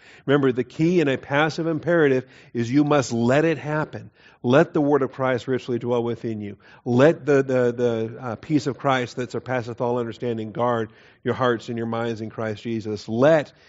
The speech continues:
His strength strengthen you. There's other applications there as well.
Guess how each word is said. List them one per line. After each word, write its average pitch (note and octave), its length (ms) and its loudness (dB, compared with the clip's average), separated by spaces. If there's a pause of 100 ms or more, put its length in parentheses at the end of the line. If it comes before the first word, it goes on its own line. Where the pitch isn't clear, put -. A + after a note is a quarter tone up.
(160)
His C3+ 220 0
strength C#3 600 -4
strengthen B2 640 -6
you. G#2 340 -6 (1700)
There's A2+ 180 -10
other A2+ 220 -2
applications A2 720 -8
there G#2+ 240 -6
as G#2 140 -10
well. G#2 400 -12